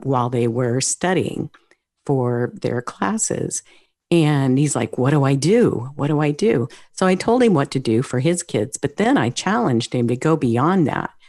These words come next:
because there are kids in your youth department, in your Sunday school, in your children's church, in your any, whatever kind of, of child program that you have in your community that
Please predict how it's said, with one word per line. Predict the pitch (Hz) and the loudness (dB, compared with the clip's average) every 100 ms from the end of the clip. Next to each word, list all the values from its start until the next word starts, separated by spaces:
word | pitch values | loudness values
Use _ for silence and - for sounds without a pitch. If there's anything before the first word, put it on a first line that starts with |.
| _ - | _ -10
because | 151 160 | -4 -4
there | 151 165 196 | 0 0 0
are | |
kids | - - 135 151 - | -4 -4 -2 -2 0
in | 135 | 0
your | 98 107 | 0 -4
youth | 110 160 196 - | 0 0 0 -8
department, | - - 175 - 180 170 - - _ _ | -10 -4 -2 0 2 2 -2 -16 _ _
in | - 143 | 0 2
your | 131 104 | 2 0
Sunday | - 165 170 | -2 0 0
school, | 175 - 175 165 | 0 0 2 2
in | 160 | 2
your | - | -2
children's | - 170 165 156 156 - | -4 -2 0 0 -2 -4
church, | - 147 143 - - - _ - | -4 -2 -4 -10 -16 -20 _ 0
in | 143 123 110 | 2 2 2
your | - 143 120 113 113 - | 2 2 4 2 0 0
any, | 185 190 | 2 2
whatever | - 147 - - 180 | 0 -4 -2 -4 -2
kind | 165 - 160 156 151 - | -2 -4 0 2 2 0
of, | 139 123 117 117 _ _ _ - | -2 -2 -2 -6 _ _ _ -6
of | 143 - | -6 -4
child | - 143 143 143 135 135 - - _ _ - | -6 -2 0 2 0 -2 -10 -20 _ _ -2
program | 160 196 - 135 113 | 0 0 0 -2 0
that | 127 - | -2 -2
you | 123 | -4
have | 120 - 196 123 123 143 _ _ _ _ | -2 -2 -2 -2 -6 -10 _ _ _ _
in | 135 123 | -2 0
your | 117 | 0
community | - 131 131 175 202 160 - 123 180 _ _ _ _ | -2 2 4 4 2 2 0 -2 -4 _ _ _ _
that | 143 165 156 | -4 0 0